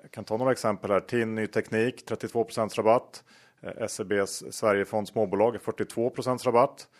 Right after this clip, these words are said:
Enter Småbolagsfond, trettio procents rabatt. Eh, och så där fortsätter det.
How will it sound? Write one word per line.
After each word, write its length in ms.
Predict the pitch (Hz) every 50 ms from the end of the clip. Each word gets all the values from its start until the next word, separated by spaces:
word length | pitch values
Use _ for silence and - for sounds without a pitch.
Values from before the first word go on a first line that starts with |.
| _ _ _ _ -
Enter 340 | 113 110 104 90 - 120
Småbolagsfond, 760 | - - 123 117 107 113 117 113 107 - 120 123 135 135 131 -
trettio 300 | - 107 - - - 110
procents 300 | - - 123 113 - 120
rabatt. 380 | 110 120 127 135 - - - _ - _ _ _ _ _ _
Eh, 60 | -
och 160 | - - 95 -
så 80 | 113
där 60 | 110
fortsätter 500 | - - 123 - - - 107 101 - 113
det. 160 | 117 123 113